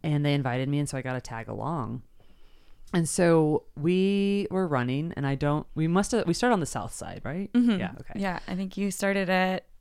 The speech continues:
Speaker 2: South Kaibab, and I started at Bright Angel.
Speaker 1: Okay, perfect.
Speaker 2: Yeah.
Speaker 1: Yes.
Speaker 2: <laughs>
Speaker 1: I'm never the logistics person, so I'm always like, "I don't know, we started somewhere on a trail."
Speaker 2: <laughs>
Speaker 1: Um, and so Heidi, Shelby, and I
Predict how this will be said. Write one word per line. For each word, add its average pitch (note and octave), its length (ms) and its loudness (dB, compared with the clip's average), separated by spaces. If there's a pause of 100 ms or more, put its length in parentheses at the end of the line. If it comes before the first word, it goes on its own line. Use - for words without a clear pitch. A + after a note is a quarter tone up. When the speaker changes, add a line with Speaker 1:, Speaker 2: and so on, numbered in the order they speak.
Speaker 2:
South F3+ 440 -2 (120)
Kaibab, B3+ 840 -4
and G3 160 -4
I F#3+ 60 -2
started E3+ 380 -4
at E3+ 120 -6
Bright C#3+ 220 -4
Angel. G#3+ 520 -4
Speaker 1:
Okay, F3+ 280 2
perfect. - 560 -2
Speaker 2:
Yeah. G3 340 4
Speaker 1:
Yes. B3+ 920 8
Speaker 2:
<laughs> - 60 -2
Speaker 1:
I'm A#3 200 6
never A3 240 8
the G3+ 120 6
logistics F3+ 520 8
person, A3+ 340 8
so G3 80 4
I'm D#3 100 4
always D#3+ 220 4
like, C3 300 0 (260)
"I C4+ 100 6
don't E4 160 10
know, A3 160 10
we A#3 120 8
started C4 460 4
somewhere B2 960 2
on F3 160 2
a G#3+ 60 4
trail." B2 800 -2
Speaker 2:
<laughs> A#3+ 600 6
Speaker 1:
Um, D3+ 880 6 (420)
and A3 260 6
so F#3 760 6 (540)
Heidi, A3+ 600 0
Shelby, G3+ 460 2
and F#3 200 2
I D3+ 540 0